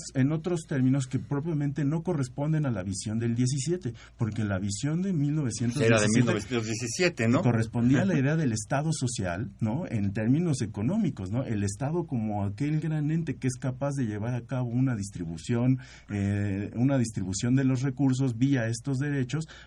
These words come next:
Speaker 1: para efectos de aminorar la, las,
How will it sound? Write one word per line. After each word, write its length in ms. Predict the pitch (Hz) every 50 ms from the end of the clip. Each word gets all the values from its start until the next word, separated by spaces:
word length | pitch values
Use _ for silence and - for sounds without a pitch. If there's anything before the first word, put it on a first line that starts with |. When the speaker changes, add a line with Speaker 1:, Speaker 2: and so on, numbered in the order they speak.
| - -
Speaker 1:
para 200 | 110 101 101 107
efectos 400 | 104 117 117 117 120 175 156 135
de 180 | 143 135 120
aminorar 680 | 110 110 110 101 101 98 98 104 104 113 120 127 143 143
la, 460 | 143 139 123 113 107 101 98 95 95 95 - - - -
las, 340 | 98 101 101 98 98 98 98